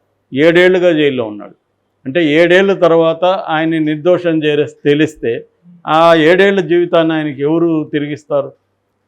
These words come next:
అదే అమెరికాలో అయితే దీని మీద కొన్ని వందల కోట్లు కాంపెన్సేషన్ ఇప్పించేవాళ్ళు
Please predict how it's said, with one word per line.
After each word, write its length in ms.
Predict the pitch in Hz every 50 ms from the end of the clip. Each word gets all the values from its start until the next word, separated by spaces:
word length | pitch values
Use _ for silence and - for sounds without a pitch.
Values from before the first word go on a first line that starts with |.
| - 131
అదే 600 | 139 143 170 180 180 180 175 175 170 165 160 156
అమెరికాలో 480 | 143 147 165 175 175 165 180 170 165
అయితే 300 | 165 160 165 170 170 170
దీని 240 | 156 147 151 151 151
మీద 520 | 151 160 160 151 156 151 151 143 139 135
కొన్ని 280 | 135 - 147 139 139 143
వందల 320 | 139 143 151 170 175 175
కోట్లు 420 | 160 151 160 160 156 156 160 151 151
కాంపెన్సేషన్ 760 | 127 139 139 147 151 139 151 156 156 147 143 139 - 147 139
ఇప్పించేవాళ్ళు 920 | 135 127 127 139 135 - - 151 120 - 147 135 123 113 107 95 101 104